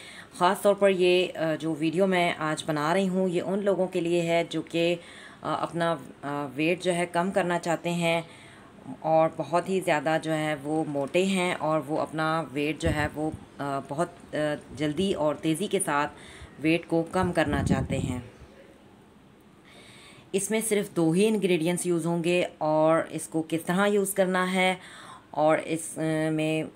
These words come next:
जो दो इंग्रेडिएंट्स यूज़ होंगे वो मैं आपको बता देती हूँ। एक तो हमने लिया है पानी। पानी हमने लेना है रूम टेम्परेचर का।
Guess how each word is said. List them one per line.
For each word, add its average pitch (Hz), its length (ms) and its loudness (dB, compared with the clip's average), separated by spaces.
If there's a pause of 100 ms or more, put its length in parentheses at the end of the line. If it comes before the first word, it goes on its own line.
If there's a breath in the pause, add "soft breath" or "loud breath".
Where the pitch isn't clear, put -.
जो 147 180 -2
दो 151 160 0
इंग्रेडिएंट्स 156 540 0
यूज़ 190 200 0
होंगे 180 240 0
वो 147 260 -4
मैं 170 120 -2
आपको 135 220 -4
बता 170 220 0
देती 175 280 -4
हूँ। 180 360 -4 (960 loud breath)
एक 190 200 2
तो 208 80 -2
हमने 180 280 0
लिया 170 220 4
है 165 240 2 (140)
पानी। 180 380 2 (100)
पानी 180 260 2
हमने 202 260 2
लेना 180 240 2
है 180 340 0
रूम 156 260 0
टेम्परेचर 139 520 -4
का। 127 220 -2